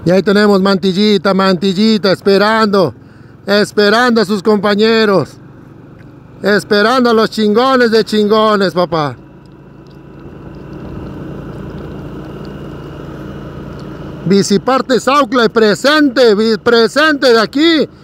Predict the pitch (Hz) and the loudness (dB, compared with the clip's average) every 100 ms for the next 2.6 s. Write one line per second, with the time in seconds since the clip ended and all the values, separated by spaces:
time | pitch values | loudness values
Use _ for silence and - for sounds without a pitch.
0 | - - 233 233 220 277 202 285 233 247 | -20 -4 0 2 0 0 2 2 2 2
1 | 240 285 240 220 214 190 180 175 247 349 | 2 2 0 2 2 2 2 2 2 4
2 | 370 349 277 214 165 127 | 2 2 2 2 0 -4